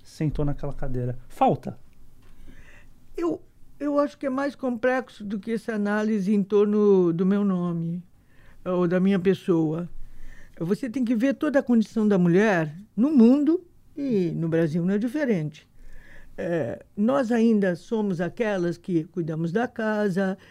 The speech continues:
Speaker 2: vemos o filho ir pra escola, vê o uniforme, lava, passa a cozinha. É, a Adélia Prado, essa escritora e poeta brasileira tão querida,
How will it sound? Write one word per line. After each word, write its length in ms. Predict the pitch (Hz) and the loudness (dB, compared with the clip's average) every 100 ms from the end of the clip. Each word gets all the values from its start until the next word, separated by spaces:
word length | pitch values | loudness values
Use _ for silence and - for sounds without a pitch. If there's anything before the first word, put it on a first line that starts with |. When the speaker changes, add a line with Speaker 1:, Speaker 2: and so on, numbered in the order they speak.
| - - | -20 -10
Speaker 2:
vemos 400 | 165 185 170 156 | -2 0 0 0
o 80 | 165 | -2
filho 300 | - 180 170 | -2 -2 0
ir 60 | 170 | 0
pra 160 | 185 | 0
escola, 800 | 202 - 226 220 214 196 185 175 | -2 0 0 2 0 2 2 2
vê 160 | 170 165 | 0 0
o 60 | |
uniforme, 640 | 165 190 220 214 208 190 175 | 2 2 2 0 0 0 0
lava, 280 | 185 170 | 0 0
passa 300 | 175 185 - | -2 -4 -6
a 40 | 190 | -10
cozinha. 520 | 220 180 240 247 240 - - - - - | -6 0 2 2 0 -6 -20 -20 -18 -4
É, 420 | 220 220 208 202 | 0 2 4 2
a 360 | - - 180 165 | -2 -2 0 2
Adélia 360 | 175 196 190 165 | 4 4 4 4
Prado, 520 | 196 220 208 170 165 | 2 2 2 2 2
essa 340 | - - 156 - | 0 -6 -6 -6
escritora 500 | 165 - 165 165 170 | -12 -6 -6 -2 -2
e 20 | 170 | 0
poeta 520 | 175 165 160 170 147 | 0 0 0 -4 -4
brasileira 600 | 165 160 160 160 175 170 | -2 -2 0 2 2 0
tão 180 | 208 196 | 0 0
querida, 420 | 180 165 208 180 | 2 2 4 2